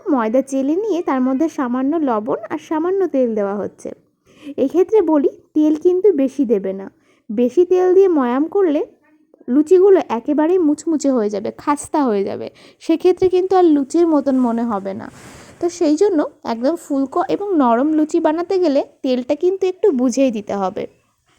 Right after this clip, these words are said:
এখানে ওই দুই চামচ মতন তেল আমি ব্যবহার কর-, করেছি। তো এবার দেখো এটাকে ভালোভাবে মেখে নেওয়া। আর তারই ফাঁকে দেখে নাও আমার বাবুটা কেমন দুষ্টুমি করছে, ওর ঠাম্মি কাজ করছে।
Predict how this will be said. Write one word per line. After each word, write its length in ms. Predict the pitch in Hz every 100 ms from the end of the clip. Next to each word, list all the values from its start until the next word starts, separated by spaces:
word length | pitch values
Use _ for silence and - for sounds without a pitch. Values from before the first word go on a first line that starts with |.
| _ _ _ _ _ - - 269
এখানে 240 | 277 381 453
ওই 120 | 466
দুই 240 | 302 285 302 320
চামচ 280 | - 370 392 403
মতন 240 | 392 403 403
তেল 220 | 294 285 311
আমি 100 | 320
ব্যবহার 380 | 254 226 233 240
কর-, 240 | 226 - -
করেছি। 360 | 247 208 - 233 - _ - - _
তো 80 | 381 415
এবার 300 | - 277 311 349
দেখো 320 | 381 349 359 571 _ _ _
এটাকে 340 | 240 302 311 370 -
ভালোভাবে 500 | 277 285 269 294 359 349
মেখে 220 | 240 247
নেওয়া। 220 | 214 208 - -
আর 120 | - 269 -
তারই 280 | 277 262
ফাঁকে 300 | 311 320 311 339
দেখে 280 | 294 285 370
নাও 160 | 311 302
আমার 160 | 277 294
বাবুটা 420 | 269 233 277 311
কেমন 260 | 330 330 349
দুষ্টুমি 400 | 262 247 - 311
করছে, 280 | 330 330 311 339
ওর 80 | 302
ঠাম্মি 300 | 294 233 240
কাজ 220 | 262 220 -
করছে। 360 | 277 254 -